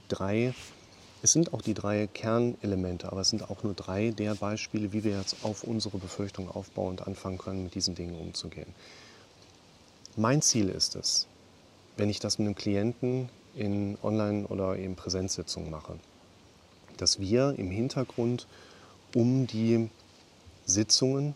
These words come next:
den Kontakt halten können und dass der Klient, die Klientin die Möglichkeit hat, jeden Tag,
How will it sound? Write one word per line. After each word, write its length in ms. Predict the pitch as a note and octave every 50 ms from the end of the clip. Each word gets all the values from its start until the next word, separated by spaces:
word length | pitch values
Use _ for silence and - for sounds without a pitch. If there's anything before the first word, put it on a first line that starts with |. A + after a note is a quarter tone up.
| - -
den 80 | F#2+
Kontakt 440 | F#2 - G2 F#2 - G#2 G2+ - -
halten 280 | A2+ A2+ A2+ - - B2
können 360 | - - B2 B2+ C3+ D#3 D#3 -
und 140 | - G#2 F#2+
dass 140 | G2+ F#2+ -
der 120 | - F#2+
Klient, 560 | - - - G2 G2 G2 A2 B2+ C3 - - - -
die 60 | G2
Klientin 600 | - - - G2 F#2+ G2 A2 A#2 - C3 C3 C3+ B2
die 100 | - F#2+
Möglichkeit 680 | F#2+ G2+ A2+ A#2+ - - C3 - - - A#2+ - -
hat, 180 | B2 A#2+ - - - - - - - - - - - - - - -
jeden 360 | G2 G#2 A#2+ C#3+ C#3 C#3+ C3+
Tag, 420 | - - D3 A2+ G2 F2 F2+ -